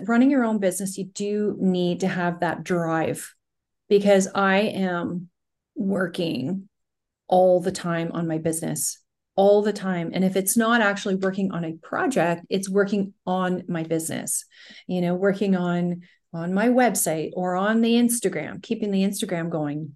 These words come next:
daily with the stories and everything else, you know, all of the marketing I do, right? Um, it is nonstop. Actually, um,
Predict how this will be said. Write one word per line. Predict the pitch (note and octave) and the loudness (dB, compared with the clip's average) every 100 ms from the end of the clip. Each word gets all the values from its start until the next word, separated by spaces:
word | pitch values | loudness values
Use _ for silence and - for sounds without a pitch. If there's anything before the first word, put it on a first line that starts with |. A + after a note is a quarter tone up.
| - | 2
daily | G3+ G#3+ G3+ F3 | 4 6 4 2
with | - - | -2 -8
the | F#3+ | -6
stories | - A3+ G#3 F#3 F3 F3 | -4 0 4 4 2 -2
and | E3 | -4
everything | F3+ F#3+ F3+ | -4 -4 -2
else, | F3 F#3 - - - - - - | -4 -4 -8 -16 -20 -20 -8 -2
you | G3+ | 2
know, | F#3 - - | 2 0 2
all | G3+ G#3+ | 4 4
of | G3+ | 2
the | G3 | -2
marketing | G3 G#3 G#3+ G#3+ F#3+ E3+ | 0 0 -2 -2 -2 -2
I | E3 | -4
do, | E3 D#3 D#3 E3+ - | -6 -4 -4 -6 -8
right? | E3+ F#3+ C#4+ C#4 | -4 0 0 -2
Um, | - F3+ E3+ E3 E3 D#3+ E3 _ _ - | -4 -2 -2 -2 -4 -6 -8 _ _ 2
it | A#3 | 4
is | G#3+ G#3+ | 4 4
nonstop. | G3 F#3 F3 G3+ F3 - - - | 2 0 -2 -2 -2 -4 -8 -6
Actually, | F#3+ F#3+ - G#3 F#3+ F#3+ - - - _ _ _ _ - | -4 -4 -2 0 -2 -6 -20 -20 -20 _ _ _ _ 2
um, | F#3+ F3 E3+ E3+ E3+ | 4 4 2 -2 -6